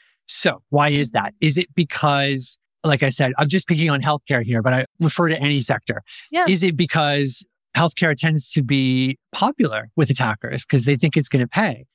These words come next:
Speaker 1: So if you have a big fishing net and you get back, say,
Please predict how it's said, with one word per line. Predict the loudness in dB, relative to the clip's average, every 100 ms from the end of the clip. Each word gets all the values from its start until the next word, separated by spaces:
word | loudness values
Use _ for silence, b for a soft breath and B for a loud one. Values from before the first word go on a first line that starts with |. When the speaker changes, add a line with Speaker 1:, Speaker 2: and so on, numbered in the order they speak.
| _ -10
Speaker 1:
So | 0
if | 2 2
you | 2
have | 2
a | 0
big | -2 -2
fishing | -2 0 0 0
net | 0 -2 -4 _ _ -2
and | 2
you | 2 2
get | 0 0
back, | -2 0
say, | -4 -2 -2